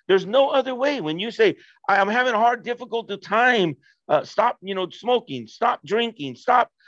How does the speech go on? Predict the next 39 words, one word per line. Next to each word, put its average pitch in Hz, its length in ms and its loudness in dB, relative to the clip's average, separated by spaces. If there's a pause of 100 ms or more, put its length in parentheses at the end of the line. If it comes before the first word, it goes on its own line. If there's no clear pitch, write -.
(120)
you 185 140 0
know, 175 260 4
uh, 151 240 0
sleeping, 185 800 -6
you 160 140 -2
know, 156 220 2
eh, 151 180 -2
having 220 280 0
sex 226 280 -2
before 214 340 -2
marriage," 185 420 0
and 160 120 -8
all 247 160 -2
these 220 120 -10
other 233 220 -2
things, 202 220 -8 (580)
the 196 120 0
reality 214 600 -2
is, 302 240 -6
it's 180 140 -16
not 285 220 -6
that 220 140 0
it's 185 160 -6
hard, 208 480 -2
it's 220 200 -8
impossible, 233 760 -6 (440)
because 220 340 -2 (380)
we're 233 180 2
living 202 380 -2
outside 156 500 -2
the 170 60 -14
Spirit 175 280 -6
of 269 120 -12
God. 339 340 -2 (580)
So 190 120 2
how 226 160 4
can 262 180 -6
we 233 160 -8
behave 185 920 -4